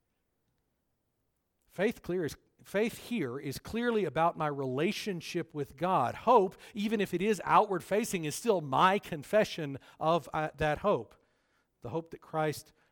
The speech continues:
purchased for me. How do I do these things? How do I continue to do them when it gets hard?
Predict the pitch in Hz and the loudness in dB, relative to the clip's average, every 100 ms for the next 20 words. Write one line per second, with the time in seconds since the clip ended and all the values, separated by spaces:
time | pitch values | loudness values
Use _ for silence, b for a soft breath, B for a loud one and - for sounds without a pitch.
0 | _ 165 151 139 - - 190 165 131 113 | _ -10 -10 -12 -14 -10 -8 -6 -8 -8
1 | 165 208 247 214 160 226 202 175 185 127 | -8 -6 -6 -6 -10 -8 -6 -4 -4 -6
2 | 117 202 320 320 190 151 120 - 120 95 | -4 2 4 4 0 -4 -6 -10 -12 -16
3 | 87 _ - - _ _ _ _ _ _ | -20 _ -20 -20 _ _ _ _ _ _
4 | _ _ _ - 185 220 185 - 147 - | _ _ _ -10 -6 -4 -4 -6 -12 -10
5 | 247 285 180 123 120 120 117 120 117 117 | -6 -6 -6 -10 -12 -12 -10 -12 -12 -16
6 | - - 98 - | -18 -14 -14 -16